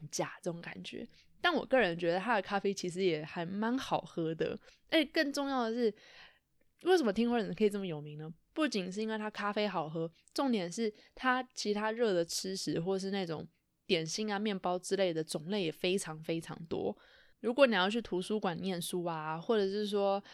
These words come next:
呃，你在公司里面有人要做什么 presentation，或者是有什么样重要的 meeting，然后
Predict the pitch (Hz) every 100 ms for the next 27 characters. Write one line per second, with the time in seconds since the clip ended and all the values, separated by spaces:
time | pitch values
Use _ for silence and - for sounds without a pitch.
0 | - - 175 170 165 208 202 202 208 208
1 | 170 180 196 175 156 156 165 190 180 170
2 | 202 175 175 160 151 147 170 - 175 175
3 | - 180 - 160 156 185 170 165 180 185
4 | 156 165 165 156 165 185 180 190 180 175
5 | 160 170 170 - - - - - - 190
6 | 196 233